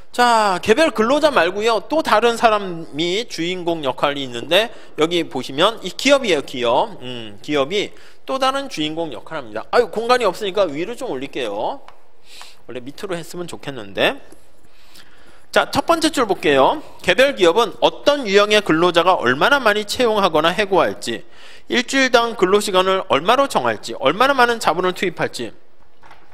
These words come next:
자, 기업이 직면하는 선택의 문제는 뭐가 있는가라고 하면요. 경쟁은 늘상 선택의 문제라고 얘기하잖아요. 첫 번째, 어떤 유형의 근로자를 채용할지,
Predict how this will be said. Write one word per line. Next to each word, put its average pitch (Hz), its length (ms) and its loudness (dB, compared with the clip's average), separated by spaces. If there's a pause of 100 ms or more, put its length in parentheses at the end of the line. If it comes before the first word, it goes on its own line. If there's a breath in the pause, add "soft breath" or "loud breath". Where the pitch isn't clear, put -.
(460 loud breath)
자, 131 220 0
기업이 247 640 2
직면하는 208 640 2
선택의 208 840 0
문제는 147 540 -2
뭐가 127 240 -2
있는가라고 131 720 0
하면요. 123 580 -8 (400 loud breath)
경쟁은 165 480 0
늘상 185 320 -2
선택의 233 480 -4
문제라고 139 420 -2
얘기하잖아요. 123 800 -4 (1000 loud breath)
첫 233 160 0
번째, 220 580 2 (720 soft breath)
어떤 269 480 0
유형의 196 640 2
근로자를 160 600 0
채용할지, 170 920 -4